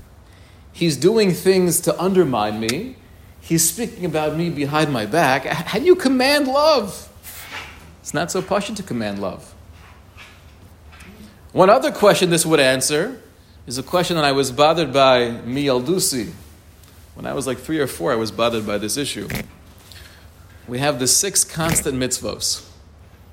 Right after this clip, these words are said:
right? The Sefer Chinuch delineates the six constant mitzvos. What does that mean to be a mitzvah tamidi? Is, th-, does that mean you have to be thinking of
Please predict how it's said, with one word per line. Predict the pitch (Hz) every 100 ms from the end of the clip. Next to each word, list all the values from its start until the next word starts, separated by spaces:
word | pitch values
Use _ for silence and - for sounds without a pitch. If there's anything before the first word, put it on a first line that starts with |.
| -
right? | 113 120 143 - - 110
The | 110
Sefer | - 160 139
Chinuch | 127 147 139 117 -
delineates | 120 139 131 117 110
the | 110
six | - - - -
constant | - 131 135 - 110
mitzvos. | 104 - 101 87 - - - - - - - - - - - - - -
What | 170
does | 185
that | 165
mean | 135 151 147
to | 127
be | 117 131
a | 123
mitzvah | 127 127 -
tamidi? | 107 120 107 98 120 196 - - - - - - - - - - - - - - - -
Is, | 120
th-, | 113 123 156 135
does | 185 185
that | 185 156 147
mean | 185 185 170
you | 156 143
have | 135 170 180 -
to | 170
be | 135 160 147 135
thinking | - - 175 165 160 151
of | 147 151 151 135 117